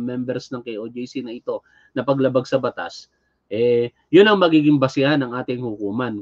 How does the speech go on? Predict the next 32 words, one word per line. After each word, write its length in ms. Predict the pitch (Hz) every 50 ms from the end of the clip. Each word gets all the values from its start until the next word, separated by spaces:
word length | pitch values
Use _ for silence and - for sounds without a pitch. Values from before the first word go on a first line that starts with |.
| -
kung 160 | - 127 123
kayo, 560 | - 127 127 131 135 139 156 175 180 180 - _ _ _ _ _
mga 240 | - 131 131 143 147
K 60 | - 147 151 147 139
O 80 | 143 139
J 240 | 131 135 139 139
C 160 | 139 - 151 131
members, 480 | 131 139 143 139 120 110 107 104 135
ay 80 | 127 123
walang 240 | 120 117 120 120 117
kasalanan. 640 | - 110 - 113 101 92 90 92 98 92 85 85 - _ _ _ _ _ _ _
Pero 240 | _ - 131 151 165
wag 160 | 170 170 170
niyong 160 | 170 185 170 147
sabihin 640 | 175 165 156 151 165 160 175 175 170 160 156 156 - _ _ _ _ _ -
na 160 | 113 135 151
ito 400 | 151 147 147 180 175 170 165 147
ay, 240 | 151 156 160 156 151
ah, 720 | 156 151 147 147 147 147 147 147 147 147 143 147 147 147 _ _ _ _ _
panahon 460 | - 160 165 175 170 160 170 180 180 170
ng 180 | 165 160 165 160
tribulation. 840 | - 151 151 151 143 156 156 156 147 139 - 175 180 185 175 160 143 - _ _ _ _ _ _ _ _ _ -
Hmm, 240 | 185 165 156 147 - _ _ _ _ _ -
kayo 300 | 170 165 165 170 170 165 160
gumawa 400 | 165 170 170 170 170 170 165 165 165
niyan. 340 | 190 196 185 170 156 143 139 _ _ _ _ _ _ _ _ _ _ _ _ _ _ _ _ _ _ _ _ _ _ _ _ _ -
Iga-gaslight 720 | - 131 139 156 143 131 151 151 147 - 160 160 160 156 156
niyo 80 | 165 151
pa 160 | - 165 156
mga 220 | 160 160 165 160
miyembro 420 | 160 156 156 156 156 156 147 156 160
ninyo. 460 | 156 156 151 156 165 175 180 165 151